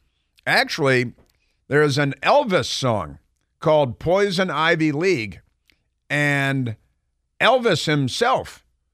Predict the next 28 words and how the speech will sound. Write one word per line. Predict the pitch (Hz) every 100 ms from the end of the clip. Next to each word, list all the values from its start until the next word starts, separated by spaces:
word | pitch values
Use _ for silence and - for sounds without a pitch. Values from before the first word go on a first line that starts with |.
| _ -
uh, | 127
back | 117 151 170 151
in | 156
the | 131
day, | 117 110 185 170 117 147 _ _ _ _ _ _ _ _ _ _ _ _ _ _ _ _ _ _ _ -
made | 127 175 208 165
this | 170 170 165
a | 147
big | 127 107 185 180 139
song," | - 233 233 123 123
and | 135 139
it | 127
was | 151 127
a |
big | 127 127 107
song. | 165 151 131
It's | 113 131 117 156
in | 147 139
the, | 127 120 110 _ _ -
it's | 131 127 160
in | 156
the | 131
movie, | 135 170 151 151 139 127 123 _ _ _ -
uh, | 117 120 113 113
Roustabout | 107 170 202 - 135 113 104 76 - _ _ _ _ _ _ _ _ _
with | 113 135 123 - -
Elvis | 143 139 127 -
Presley, | - 139 117 - 120